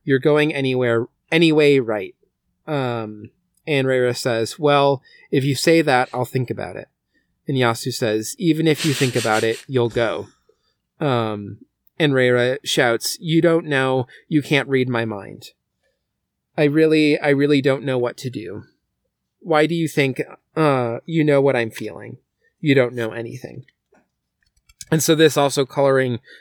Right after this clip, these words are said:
Yasu's decision to say, "Don't go," even though he still knows that, that Nana, even more so maybe than, than Reira,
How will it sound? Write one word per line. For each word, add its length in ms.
Yasu's 480
decision 640
to 280
say, 540
"Don't 300
go," 340
even 360
though 400
he 200
still 280
knows 800
that, 200
that 200
Nana, 460
even 300
more 300
so 200
maybe 240
than, 320
than 240
Reira, 420